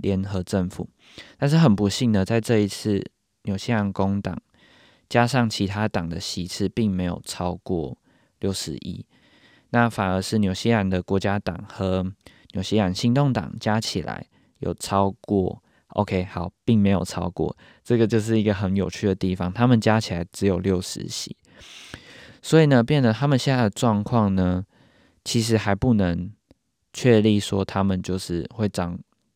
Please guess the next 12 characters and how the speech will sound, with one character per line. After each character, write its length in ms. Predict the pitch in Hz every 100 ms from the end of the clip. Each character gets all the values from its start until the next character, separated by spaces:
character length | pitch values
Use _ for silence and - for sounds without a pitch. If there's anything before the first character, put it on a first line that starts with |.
| _ -
掌 340 | 104 92 101 107
管 200 | 101 90
这 140 | 104
个 140 | 95 90
国 180 | 69
家， 180 | 76 85
就 140 | 90 110
是 160 | 120
会， 320 | 113 113 92 - _ - _ _ _ _ _ _ _
会 540 | - - 120 110 95 - - _ _ _ - -
执 200 | - 104
政， 320 | 101 123 104